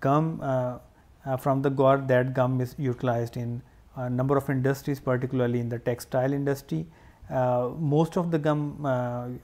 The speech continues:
some, if it is not properly po-, processed, the most of the gum, uh, remain in the meal, and untoasted guar is dangerous for poultry due to the presence of hydrocyanic acid and gums. So proper toasting of guar meal is required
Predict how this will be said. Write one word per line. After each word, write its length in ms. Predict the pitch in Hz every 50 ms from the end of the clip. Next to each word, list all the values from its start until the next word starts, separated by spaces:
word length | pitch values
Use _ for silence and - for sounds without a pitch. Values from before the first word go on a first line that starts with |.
| 156 151
some, 480 | 143 - 139 127 127 131 131 139 143 - - - 151
if 160 | 147 123 -
it 100 | 131 123
is 120 | 123 117
not 220 | 135 135 131 131 -
properly 400 | 147 131 135 - 170 160 156 151
po-, 360 | 151 - 135 120 120 135 - - 143 -
processed, 540 | - 131 120 - - 151 147 135 - - -
the 80 | 131
most 320 | 127 127 127 143 156 151 -
of 140 | 156 147
the 80 | 147 143
gum, 340 | 135 135 131 127 131 131 131 - - - - - - - -
uh, 320 | 143 131 131 131 131 131 135 135
remain 400 | 131 143 139 139 143 151 151 147
in 100 | 139 135
the 100 | 127 127
meal, 340 | 123 120 117 113 113 113 120 - - - - - - -
and 460 | 143 135 123 123 123 123 127 131 127 - - - - - - - - - - - - - - _ -
untoasted 720 | 151 156 170 170 160 160 165 156 147 151 - 165 156 143
guar 280 | 135 143 131 127 127 127
is 140 | 127 127 131
dangerous 560 | 151 151 131 127 127 127 127 123 139 139 131
for 140 | - 135 127
poultry 400 | 127 - 135 127 123 120 139 131
due 140 | 127 127 120
to 100 | 135 127
the 120 | 123 123
presence 440 | 123 - 123 117 113 117 113 - 135
of 100 | 120 -
hydrocyanic 720 | - 135 123 120 117 120 117 - 123 113 113 110 - -
acid 300 | 117 - - 135 127 120
and 320 | 113 113 117 - 143 139 127
gums. 320 | 127 117 113 107 - - - - - - - - _ -
So 80 | - 139
proper 340 | - 170 160 147 - 175
toasting 420 | 156 147 160 151 147 - 165 156 147
of 80 | 147 143
guar 360 | 135 131 127 123 120 120 123
meal 140 | 123 120 120
is 160 | 123 120 123
required 500 | 117 117 - - - 135 131 127 120 120